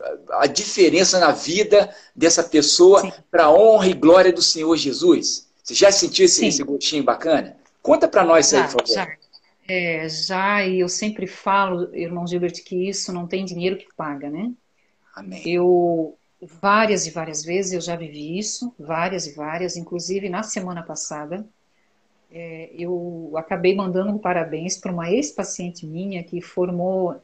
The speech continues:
Speaker 2: no curso de nutrição.
Speaker 1: Bacana.
Speaker 2: E, sem citar nomes, claro.
Speaker 1: Não, não, não.
Speaker 2: Essa
Speaker 1: Por favor.
Speaker 2: querida,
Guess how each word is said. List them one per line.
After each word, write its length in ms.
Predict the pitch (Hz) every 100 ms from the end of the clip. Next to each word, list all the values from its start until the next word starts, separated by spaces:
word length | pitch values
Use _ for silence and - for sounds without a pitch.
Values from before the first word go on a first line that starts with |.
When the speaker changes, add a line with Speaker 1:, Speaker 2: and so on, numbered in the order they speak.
| _
Speaker 2:
no 140 | 175
curso 320 | - 190 -
de 60 | 175
nutrição. 640 | 175 175 165 - 214 220 214 _ _ _ _ _ _ _ _ _
Speaker 1:
Bacana. 580 | - - - 107 104 95
Speaker 2:
E, 640 | 180 180 175 170 165 165 165 _ _
sem 220 | - 208
citar 420 | 208 170 170 160
nomes, 400 | 156 160 190 170
claro. 440 | - 160 185 196 180
Speaker 1:
Não, 280 | - 143 135
não, 220 | 139 120
não. 140 | 113 104
Speaker 2:
Essa 240 | - -
Speaker 1:
Por 320 | - 101 95 107
favor. 200 | 202 190
Speaker 2:
querida, 180 | 165